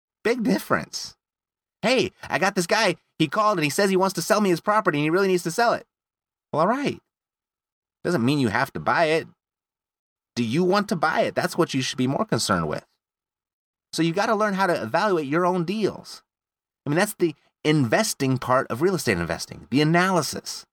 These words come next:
knowing your exit strategy and, and knowing what numbers you need to execute that exit strategy, the numbers that you need to see to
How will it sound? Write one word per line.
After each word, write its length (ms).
knowing 340
your 160
exit 300
strategy 480
and, 120
and 280
knowing 380
what 220
numbers 500
you 80
need 200
to 140
execute 600
that 260
exit 320
strategy, 540
the 60
numbers 260
that 180
you 60
need 260
to 140
see 480
to 180